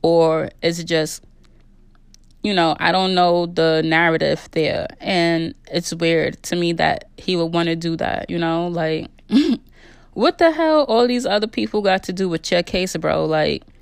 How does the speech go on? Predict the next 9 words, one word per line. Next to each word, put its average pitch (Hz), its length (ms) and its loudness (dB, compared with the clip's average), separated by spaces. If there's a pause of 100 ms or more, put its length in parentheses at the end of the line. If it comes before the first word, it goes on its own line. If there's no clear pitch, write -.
(180)
they 160 140 2
really 190 240 -2
have 175 200 0
nothing 165 340 -2
to 165 80 -2
do 170 220 -4
with 165 320 -4
anything. 160 760 -4
Like, 156 340 -4